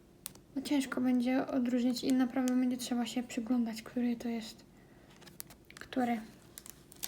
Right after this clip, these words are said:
No ale w sumie nie jest źle. Damy radę. Tutaj nie mamy też właśnie takiej, y, o, zatrzę-,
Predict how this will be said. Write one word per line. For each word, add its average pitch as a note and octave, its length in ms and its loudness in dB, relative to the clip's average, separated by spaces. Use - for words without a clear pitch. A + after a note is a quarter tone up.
No F4+ 60 4
ale C#4 140 4
w - 160 -2
sumie A#3+ 160 4
nie A#3 160 2
jest A3+ 160 2
źle. A3+ 220 -4
Damy C#4 200 4
radę. B3 260 0
Tutaj C#4 140 6
nie C#4+ 60 6
mamy C#4 200 6
też C4+ 180 2
właśnie C#4 360 -2
takiej, C4+ 520 0
y, - 100 -10
o, C4 60 2
zatrzę-, - 320 -8